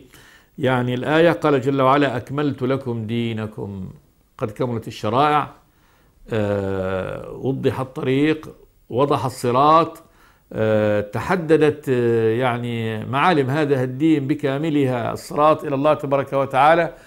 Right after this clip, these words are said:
كل أنواع الكفر والضلال، كل الكفار والضالين، آه، آه، نزلت الحجة القاهرة التي، آه، قتل الله تبارك وتعالى بها كل دين وكل عقيدة مناوئة للإسلام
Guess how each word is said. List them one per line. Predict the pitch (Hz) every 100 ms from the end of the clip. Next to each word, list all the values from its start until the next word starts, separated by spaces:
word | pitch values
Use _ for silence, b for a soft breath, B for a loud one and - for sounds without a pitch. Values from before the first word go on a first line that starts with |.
| B B -
كل | 196 165
أنواع | 147 143 156 156
الكفر | 143 127 131 139
والضلال، | 143 127 131 143 160 165 156 - B B _
كل | - 208 180
الكفار | 160 160 - 151 147
والضالين، | 147 131 135 139 143 170 175 170 151 b b b
آه، |
آه، | - 127 127 135 - 131 - 80 90 - -
نزلت | 135 165 156 156 147
الحجة | 143 120 - 185 143 151 143
القاهرة | 123 120 170 175 160 156 135 B B B -
التي، | 170 170 160 156 151 143 139 -
آه، | 131 123 123 120 120 - - - 90 90 -
قتل | 175 175 151
الله | 151 165
تبارك | 151 147 156 147
وتعالى | 147 143 143 156 151
بها | 151 151 147
كل | 143 - 202 180 160 147 139 131 110 - b b b b -
دين | 123 185 180 151
وكل | 135 131 - 202 175 151 143
عقيدة | 127 127 123 190 185 165 147 143
مناوئة | 135 147 175 165 160 143
للإسلام | 147 143 131 - 160 180 180 175 165 147